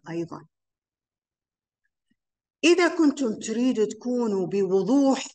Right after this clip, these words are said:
تام، يكون عندكم وضوح تام عن ال-، العميل اللي أنتوا، ال-، اللي يريد الحل اللي أنتوا تعطوه أو النتيجة اللي أنتوا تعطوها، وكمان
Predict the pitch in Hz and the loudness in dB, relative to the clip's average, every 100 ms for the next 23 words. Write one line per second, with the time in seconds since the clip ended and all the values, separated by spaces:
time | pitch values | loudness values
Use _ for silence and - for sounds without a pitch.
0 | _ - 214 202 160 147 151 _ _ _ | _ -4 -2 0 -4 -8 -14 _ _ _
1 | - 175 214 196 202 214 208 185 180 180 | -14 -10 -6 -4 -2 -2 -4 -6 -6 0
2 | 247 240 - 240 175 147 156 - _ _ | 0 -2 -4 -2 -2 -4 -8 -20 _ _
3 | _ _ 180 175 254 190 151 - - _ | _ _ -4 2 2 0 -6 -14 -20 _
4 | - 214 196 170 190 - 202 185 185 190 | -2 0 0 -4 -8 -6 -2 -2 -2 2
5 | 285 240 180 180 202 285 262 - - 156 | 4 4 2 0 0 2 2 0 -8 -12
6 | - _ 185 180 185 165 175 170 185 285 | -14 _ -8 -6 -8 -6 -6 -4 0 0
7 | 208 202 - 277 254 196 190 226 233 196 | 2 0 0 -2 0 2 0 -4 -6 -8
8 | 180 165 220 233 226 180 175 175 240 226 | -14 -12 -10 -10 -8 -8 -6 -8 -8 -4
9 | 185 185 226 220 - - - 202 208 294 | -4 -4 -6 -8 -10 -14 -6 -2 -2 -2
10 | - - - _ _ _ _ _ _ _ | -6 -16 -20 _ _ _ _ _ _ _
11 | _ _ _ 214 - 233 247 349 269 143 | _ _ _ -8 -2 2 4 4 4 0